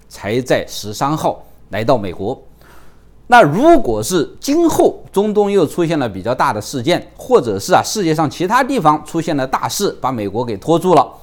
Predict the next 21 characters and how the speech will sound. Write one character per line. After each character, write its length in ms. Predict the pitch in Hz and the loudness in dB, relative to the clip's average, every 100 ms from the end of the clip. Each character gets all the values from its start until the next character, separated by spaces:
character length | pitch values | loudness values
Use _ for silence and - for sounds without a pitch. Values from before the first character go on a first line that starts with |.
| - | -6
那 120 | 135 | -4
中 220 | 170 175 | -2 -4
共 160 | 170 - - | -4 -6 0
会 200 | - 170 | 4 4
不 100 | 139 | 4
会 160 | 165 | -2
趁 320 | 139 220 196 156 | -2 -4 -4 -4
机 220 | 175 190 | -6 -2
再 180 | 208 151 | 0 0
毁 200 | - 98 | -2 -6
约 240 | 104 180 | 0 2
的 100 | 208 | 2
呢？ 140 | 190 180 - - - - - | 2 -2 -8 -20 -20 -20 -20
一 300 | - 82 101 156 | -18 -14 -12 -10
定 140 | - 262 | -2 -2
会。 360 | 123 170 120 - - - - - - - - - - - - | -2 -4 -4 -6 -20 -20 -20 -20 -20 -20 -18 -18 -20 -20 -12
第 140 | 202 196 | -2 2
三 240 | 269 294 | 6 6
个 120 | 302 | 6
信 180 | - 202 | 6 4
号 320 | 151 - - | 4 2 -4